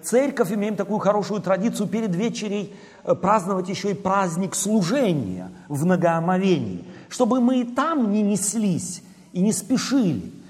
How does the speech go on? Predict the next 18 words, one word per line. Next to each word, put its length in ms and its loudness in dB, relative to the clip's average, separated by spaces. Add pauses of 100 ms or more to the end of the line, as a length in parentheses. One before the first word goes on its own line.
(100)
как 160 -4
мы 120 4
это 160 2
иногда 360 4
делаем. 460 0 (240)
Полил 280 4
водичку 480 -2
раз, 200 2
полил 300 0
водичку 440 0
два 340 4
и 200 -2
следующий. 680 0 (600)
Чтоб 180 -2
мы 120 -4
на 120 -2
самом 440 -2
деле 320 0